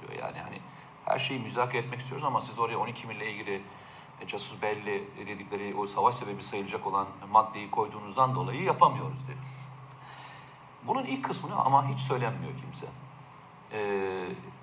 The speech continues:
onun, ondan yedi gün önce, ondan yedi gün önce Yunan meclisi bir karar çıkartıyor şeyden, kendi meclislerinden.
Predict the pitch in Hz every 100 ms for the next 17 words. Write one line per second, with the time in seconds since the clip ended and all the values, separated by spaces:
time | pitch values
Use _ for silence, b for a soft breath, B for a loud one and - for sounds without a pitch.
0 | - 131 202 202 - - - - - 135
1 | 160 135 123 - - 92 - - - -
2 | - - - - - - - - - -
3 | 107 107 127 - - 170 123 - - 117
4 | - - - - - 110 147 202 - 120
5 | - 160 - - 151 - - - 127 -
6 | 135 - - - - - - - 98 98
7 | 92 95 - - - -